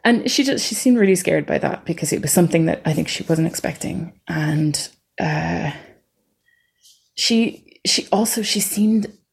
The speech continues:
angrier. Like, it was like before that she wasn't so angry, but then it felt like she was, she sort of thought I was, like, just doing it to mess with her or to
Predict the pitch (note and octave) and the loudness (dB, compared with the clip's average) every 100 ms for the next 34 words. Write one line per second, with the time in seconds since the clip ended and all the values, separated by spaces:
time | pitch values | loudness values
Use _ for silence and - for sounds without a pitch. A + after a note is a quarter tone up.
0 | _ _ _ _ _ _ - G3 A3+ B3+ | _ _ _ _ _ _ -4 2 6 4
1 | G#3 - - - - - - G3 F#3 - | 4 -2 -2 -4 -8 -10 -2 0 2 2
2 | G3+ G#3 G#3 - F#3 - G3+ G3 G3+ G3+ | 4 4 0 -2 -4 0 4 4 4 2
3 | F#3 - - - F3+ F#3 F#3 F#3 F#3+ - | 0 -2 -4 -4 0 0 2 0 -2 -2
4 | F#3+ F3 F#3 F3+ E3 D#3 E3+ E3+ - F#3 | -2 0 -2 0 0 0 -2 -4 -2 0
5 | F#3 F#3 F3+ - _ _ _ _ _ _ | 0 0 -4 -10 _ _ _ _ _ _
6 | _ _ _ _ _ G3 F#3+ - F#3 F#3 | _ _ _ _ _ 0 0 -4 -4 -2
7 | - F3 - - E3 D#3+ - - - _ | 0 0 0 0 2 0 -2 -6 -10 _
8 | _ _ _ _ - - F#3+ - F3+ F3 | _ _ _ _ -8 -2 0 2 2 2
9 | - E3+ - F3 E3+ E3+ D#3+ - - - | 2 0 2 0 2 0 0 -6 -10 -14
10 | _ _ _ _ _ _ _ - F#3 F3 | _ _ _ _ _ _ _ 0 0 0
11 | F3 - F#3 F3 F3 E3 - _ _ _ | -4 0 4 6 6 2 -2 _ _ _
12 | - E3+ E3 D#3+ C#3+ - F3+ F3 - - | -2 2 4 2 -2 -4 -4 -4 -8 -10
13 | D#3 C#3+ - - D#3+ D#3 D3+ - - D#3+ | -6 -4 -6 -6 -4 -2 -4 -8 -4 -2
14 | D#3 D#3 - | -2 -4 -8